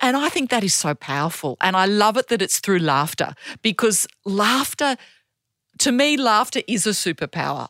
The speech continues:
I love laughing because it can diffuse so much. And it's also a way of kind of uniting people and feeling together. And to me, it's like the ultimate up yours,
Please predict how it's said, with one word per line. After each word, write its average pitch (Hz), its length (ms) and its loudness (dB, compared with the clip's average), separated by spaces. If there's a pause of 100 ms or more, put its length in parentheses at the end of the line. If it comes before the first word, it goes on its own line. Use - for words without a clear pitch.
I 214 160 6
love 196 200 2
laughing 151 460 0
because 190 300 -2
it - 180 -2
can 233 160 0
diffuse 233 680 0
so 220 300 0
much. 156 480 -4 (360)
And 208 120 2
it's 208 160 -2
also 240 420 2
a 220 120 2
way 170 320 2
of 160 240 -2 (100)
kind 190 220 0
of 160 100 -8
uniting 180 540 2
people 151 440 -4
and 175 160 -2
feeling 170 320 -2
together. 175 600 -2 (420)
And 196 180 2
to 247 100 0
me, 262 160 2
it's 240 120 2
like 226 140 0
the 214 160 -4
ultimate 170 440 2
up - 200 -4
yours, 143 480 -2